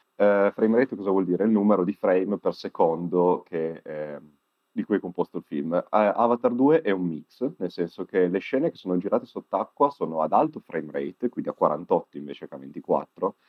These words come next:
eh, frame per secondo, ehm, in modo da dare questa sensazione di fluidità, eh, maggiore. Il pro-,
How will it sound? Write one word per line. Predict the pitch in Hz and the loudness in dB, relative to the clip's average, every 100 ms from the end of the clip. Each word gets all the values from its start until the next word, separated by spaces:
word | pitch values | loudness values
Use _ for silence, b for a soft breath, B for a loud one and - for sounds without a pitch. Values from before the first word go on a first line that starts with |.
| _ _ | _ _
eh, | 80 76 | -8 -6
frame | - 80 85 | -4 -4 -4
per | - - | -12 -6
secondo, | 113 - 76 80 104 - _ _ _ | -2 0 0 0 -2 -2 _ _ _
ehm, | 101 101 98 95 95 92 | 4 4 4 2 -2 -2
in | - | 4
modo | 120 113 120 | 6 6 4
da | 101 98 | 2 2
dare | 104 101 | 2 2
questa | - 101 110 | -2 -6 -6
sensazione | - 98 104 - 95 98 95 | -8 -6 -6 0 2 2 0
di | 87 90 92 - | 0 2 0 -2
fluidità, | 104 104 90 90 92 92 95 - _ | 0 2 2 2 2 2 0 -8 _
eh, | 85 80 80 76 | -18 -16 -18 -10
maggiore. | 82 78 87 73 73 _ _ _ _ - | -10 -2 2 2 -2 _ _ _ _ -10
Il | - | -2
pro-, | 165 | -2